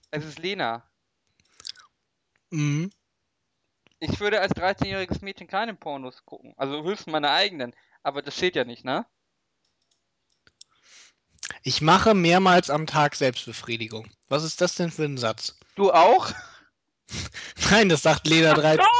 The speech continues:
Speaker 1: so, ach so. Ich dachte, wir sind hier grad.
Speaker 2: <laughs> Äh, letztens hat mein Vater allerdings im Verlauf gesehen, auf welchen Seiten ich war. Ah,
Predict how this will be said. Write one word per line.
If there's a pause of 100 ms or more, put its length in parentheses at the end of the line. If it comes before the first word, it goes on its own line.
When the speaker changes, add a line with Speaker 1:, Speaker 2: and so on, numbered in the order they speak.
(160)
Speaker 1:
so,
ach
so. (1000)
Ich
dachte,
wir
sind
hier
grad. (800)
Speaker 2:
<laughs> (1500)
Äh, (320)
letztens
hat
mein
Vater
allerdings
im
Verlauf
gesehen,
auf
welchen
Seiten
ich
war.
Ah,